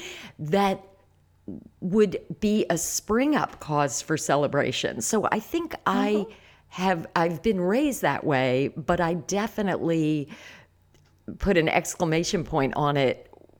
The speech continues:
Speaker 1: working at Disney, because I remember, you know, Mary, when you were in the tour and travel side, remember how we'd come up with these celebrations? Sometimes they'd even go on longer than a year, and we'd celebrate,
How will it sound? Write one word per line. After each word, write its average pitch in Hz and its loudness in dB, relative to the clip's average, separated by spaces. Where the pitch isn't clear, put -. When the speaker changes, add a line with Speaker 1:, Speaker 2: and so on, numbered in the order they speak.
Speaker 1:
working 156 2
at - -4
Disney, 147 0
because 190 -2
I 202 0
remember, 180 0
you 190 -2
know, 170 2
Mary, 170 2
when 165 -2
you 214 0
were 170 2
in 160 -2
the 131 2
tour 180 2
and 151 -2
travel 170 0
side, 147 2
remember 247 0
how 285 2
we'd 202 -2
come 170 -2
up 175 0
with 185 -2
these 143 0
celebrations? 208 0
Sometimes 247 -4
they'd 175 0
even 170 0
go 160 2
on 156 0
longer 165 0
than 156 -2
a 151 -2
year, 175 0
and 160 -2
we'd 151 -2
celebrate, 196 0